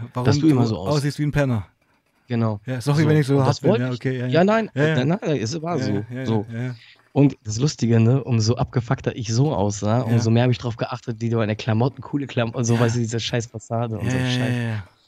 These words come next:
Speaker 1: Ja, auf jeden Fall, ähm, dachte ich, nein, also das war einmal dieses,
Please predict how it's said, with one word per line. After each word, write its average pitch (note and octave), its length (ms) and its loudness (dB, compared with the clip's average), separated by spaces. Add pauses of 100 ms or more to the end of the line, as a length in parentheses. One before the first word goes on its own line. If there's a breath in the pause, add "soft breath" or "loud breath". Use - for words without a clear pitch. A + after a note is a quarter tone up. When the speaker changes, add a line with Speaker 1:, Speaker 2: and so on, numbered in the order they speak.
(180)
Speaker 1:
Ja, A2 160 4 (320 loud breath)
auf - 100 -2
jeden C3+ 140 6
Fall, C3 320 2 (640 loud breath)
ähm, A#2 400 2
dachte A2 200 -8
ich, - 120 -12
nein, D3 340 2
also A#2 140 -6
das A2+ 100 -4
war G2 80 -4
einmal A2 240 -2
dieses, D3 420 -4